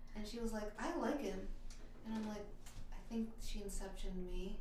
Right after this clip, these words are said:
I'm not really sure." But after that, I kinda looked at you in a different way.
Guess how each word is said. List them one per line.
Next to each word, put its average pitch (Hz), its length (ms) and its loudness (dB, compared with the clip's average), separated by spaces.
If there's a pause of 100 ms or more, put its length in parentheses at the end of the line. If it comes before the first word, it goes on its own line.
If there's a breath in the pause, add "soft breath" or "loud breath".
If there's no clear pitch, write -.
(140)
I'm 190 180 4
not 190 180 8
really 190 160 2
sure." 214 560 4 (1040)
But 190 240 4 (440)
after 208 300 -2
that, 208 220 6
I 202 140 0
kinda 208 160 -2
looked 196 180 2
at 196 120 2
you 202 100 2
in 202 80 6
a 202 40 8
different 196 260 6
way. 196 360 2